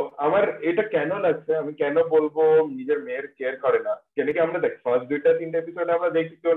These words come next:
নিজের মেয়ের জন্যই সব করতে চায়, কি ওই টাকা দিয়ে ওর মেয়ের জন্য গিফট কিনবে, খাওয়াবে, কল করে বলতে চায়। But at the end যখন ওর কাছে এত টাকা আসে,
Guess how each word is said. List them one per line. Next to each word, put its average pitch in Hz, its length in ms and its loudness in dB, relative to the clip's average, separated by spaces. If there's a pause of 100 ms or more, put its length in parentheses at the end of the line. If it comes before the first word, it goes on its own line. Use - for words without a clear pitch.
নিজের 151 260 2
মেয়ের 143 320 0
জন্যই 165 400 2 (540)
সব 151 240 0
করতে 143 280 -2
চায়, 113 220 0
কি 123 100 -8 (360)
ওই 123 100 -4 (240)
টাকা 139 260 2
দিয়ে 147 160 10
ওর 143 140 6
মেয়ের 139 180 4
জন্য 139 180 2 (120)
গিফট 127 240 -6
কিনবে, 131 300 -2 (120)
খাওয়াবে, 123 400 6
কল 127 200 2 (100)
করে 123 140 -4 (120)
বলতে 113 200 -2
চায়। - 200 -20 (420)
But 143 140 0 (120)
at 135 140 -2
the 175 120 -4 (140)
end 170 120 6 (100)
যখন 170 180 2
ওর 175 120 0
কাছে 185 160 -2
এত 165 160 2 (120)
টাকা 175 160 2 (200)
আসে, 131 200 -4